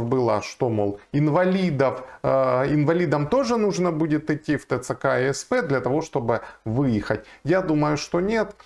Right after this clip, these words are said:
Я думаю, что инвалиды, как и ранее, будут выезжать по тем документам, которые для них предусмотрены, потому что там, в принципе, э, ну, скажем так, более-менее верификация возможна, да,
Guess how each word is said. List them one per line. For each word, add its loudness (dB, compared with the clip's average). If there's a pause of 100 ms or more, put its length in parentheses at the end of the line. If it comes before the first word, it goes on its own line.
(140)
Я 2
думаю, 2
что -4
инвалиды, 0
как -2
и 2
ранее, 0
будут -2
выезжать 0
по 0
тем -2
документам, -2
которые 0
для -2
них -2
предусмотрены, -2
потому -4
что -6
там, -4
в -12
принципе, -4 (1300)
э, 0
ну, 0
скажем -2
так, -2
более-менее 2
верификация 0
возможна, 0
да, -2